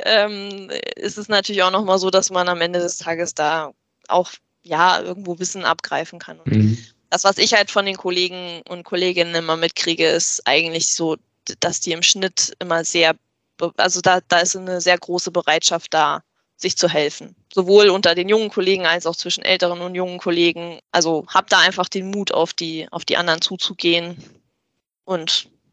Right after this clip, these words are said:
Speaker 1: ja, auch intern zu fragen.
Speaker 2: Danke dir. Das war doch ein, ein starkes Statement zum Schluss. Also ich würde dem gar nichts mehr ergänzen wollen, würde deswegen sagen, danke dir.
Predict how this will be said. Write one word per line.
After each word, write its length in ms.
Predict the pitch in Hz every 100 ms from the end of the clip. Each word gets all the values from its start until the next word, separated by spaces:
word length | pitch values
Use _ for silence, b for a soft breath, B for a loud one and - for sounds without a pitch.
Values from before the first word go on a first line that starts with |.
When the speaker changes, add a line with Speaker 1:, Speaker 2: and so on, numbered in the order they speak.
| _ -
Speaker 1:
ja, 180 | 143 -
auch 140 | 185 190
intern 340 | 247 - 165
zu 120 | -
fragen. 480 | - 175 180 - - _ _ _
Speaker 2:
Danke 320 | 123 180 175
dir. 260 | 110 98 95 -
Das 160 | - 143
war 80 |
doch 120 | 135 127
ein, 280 | 117 120 -
ein 60 | 120
starkes 360 | - 139 135 131
Statement 420 | 151 156 117 104
zum 140 | 110
Schluss. 420 | - 143 185 - _
Also 220 | - 127
ich 140 | 180 180
würde 160 | 196
dem 340 | 165 160 165 - _ _ _ _ _ _
gar 160 | 127
nichts 220 | 165 170 -
mehr 100 | 151
ergänzen 520 | 127 135 156 - 180
wollen, 300 | 202 269 - _ _ _ -
würde 380 | 123 143 151
deswegen 560 | - 135 - 139 127 127
sagen, 520 | 117 120 120 123 123 -
danke 320 | 135 151 127
dir. 420 | 110 117 185